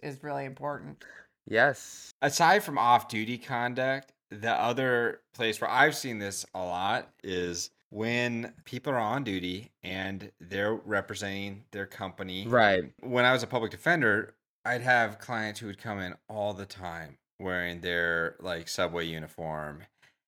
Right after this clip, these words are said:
Speaker 3: and they're gonna be sentenced for three counts of possession of marijuana. And
Speaker 2: I know Subway stands by me. <laughs>
Speaker 1: I, Jeff, I could actually see why they're wearing it, to show them they're gainfully employed, but I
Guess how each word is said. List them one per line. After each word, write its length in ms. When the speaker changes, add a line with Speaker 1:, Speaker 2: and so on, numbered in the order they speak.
Speaker 3:
and 440
they're 340
gonna 180
be 120
sentenced 440
for 200
three 240
counts 400
of 260
possession 360
of 60
marijuana. 720
And 100
Speaker 2:
I 140
know 160
Subway 500
stands 500
by 320
me. 460
<laughs> 260
Speaker 1:
I, 260
Jeff, 200
I 100
could 180
actually 320
see 300
why 380
they're 200
wearing 420
it, 120
to 80
show 340
them 220
they're 440
gainfully 520
employed, 460
but 340
I 340